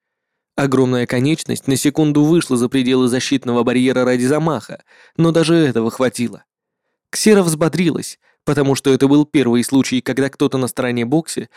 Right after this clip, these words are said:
смог нанести ей урон. К сожалению для нее, защищающие Деву големы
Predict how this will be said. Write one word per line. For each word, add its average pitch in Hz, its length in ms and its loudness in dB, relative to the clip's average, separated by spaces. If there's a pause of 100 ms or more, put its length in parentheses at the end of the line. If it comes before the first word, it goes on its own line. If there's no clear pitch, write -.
(160)
смог 196 300 0
нанести 156 380 0
ей 131 260 0
урон. 123 340 -4 (640)
К - 80 -14
сожалению 240 520 4
для 190 120 0
нее, 170 320 4
защищающие 143 840 0
Деву 127 300 0
големы 165 460 2